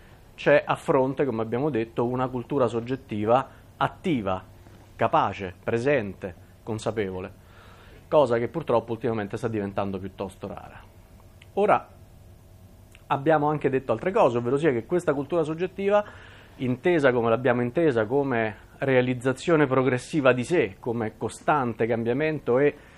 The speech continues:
nei migliori dei casi, miglioramento, ma non è detto, ovviamente, potrebbe anche darsi il contrario,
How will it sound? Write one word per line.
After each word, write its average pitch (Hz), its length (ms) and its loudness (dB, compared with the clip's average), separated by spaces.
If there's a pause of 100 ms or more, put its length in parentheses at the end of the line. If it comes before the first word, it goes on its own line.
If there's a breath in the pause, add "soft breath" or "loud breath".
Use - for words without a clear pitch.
(260 loud breath)
nei 117 180 -2
migliori 123 380 0
dei 117 140 2
casi, 120 340 4
miglioramento, 110 760 -2
ma 95 160 -6
non 104 200 -8
è 101 40 -6
detto, 101 320 -8
ovviamente, 90 460 -10
potrebbe 90 360 -10
anche 90 240 -10
darsi 90 320 -8
il 131 60 -14
contrario, 110 520 -6